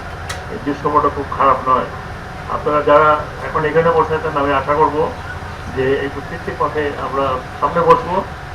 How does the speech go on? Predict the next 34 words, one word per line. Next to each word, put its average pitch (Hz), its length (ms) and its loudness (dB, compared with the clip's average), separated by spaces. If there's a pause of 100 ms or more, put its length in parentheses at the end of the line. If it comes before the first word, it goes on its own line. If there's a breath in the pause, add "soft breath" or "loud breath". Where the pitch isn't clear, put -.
(180)
এবং 131 220 0
আমরা 143 240 6
এই 143 160 2
নদীর 147 300 0
দৃশ্য 135 260 -6
করতে 123 260 -8
চাইব। 101 120 -6 (840)
এটা 208 160 6
করার 214 320 8
পরে 202 160 4
আমি 196 180 4
যেটা 185 220 0
আলোচনা 165 360 2
করেছিলাম 160 520 -2
সেটা 147 140 -4
হলো 147 160 2
যে 147 160 -4 (1300)
সরকার 202 440 8
কোনো 202 200 6
বিজনেস 170 400 -2
করতে 151 200 0
পারে - 280 0
না। - 60 -8 (1080)
আপনি 175 180 -4
দেখেন 175 220 -2
এই 175 140 -2
লঞ্চগুলো 196 540 8
যেভাবে 170 280 4
চলে, 147 240 4 (720)
এটাকে 196 240 6
যদি 202 220 6
আমি 196 360 6
প্যাসেঞ্জার 196 540 2
চালাই 160 280 4